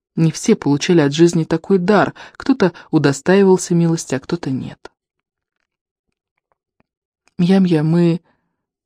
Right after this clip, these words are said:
должны... нам надо... нам нельзя». Ему столько хотелось сказать. «Я знаю, Кхин, знаю». Она села рядом с мужем,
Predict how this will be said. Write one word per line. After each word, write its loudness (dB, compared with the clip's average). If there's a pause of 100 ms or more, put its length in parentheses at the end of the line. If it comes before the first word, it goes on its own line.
(260)
должны... 0 (1200)
нам 2
надо... 2 (1080)
нам 0
нельзя». 0 (1300)
Ему -4
столько -2
хотелось -4
сказать. -4 (440)
«Я 2
знаю, 4
Кхин, -6 (180)
знаю». -6 (1000)
Она -2
села -2
рядом 0
с -12
мужем, 2